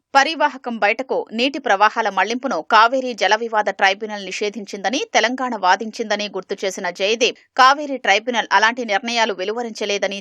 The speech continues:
తేల్చి చెప్పారు. బేసిన్ బయటకు నీటి మళ్లింపుల్ని సుప్రీంకోర్టు సమర్థించిందని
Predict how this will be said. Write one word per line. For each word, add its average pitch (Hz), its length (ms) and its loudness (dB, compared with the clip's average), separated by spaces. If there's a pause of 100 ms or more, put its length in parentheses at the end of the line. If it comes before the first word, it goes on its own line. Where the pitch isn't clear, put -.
తేల్చి 196 300 -6
చెప్పారు. 156 320 -4 (240)
బేసిన్ 254 460 2
బయటకు 214 340 2 (100)
నీటి 269 280 -4
మళ్లింపుల్ని 226 500 -2 (100)
సుప్రీంకోర్టు 233 580 -4 (100)
సమర్థించిందని 196 720 -6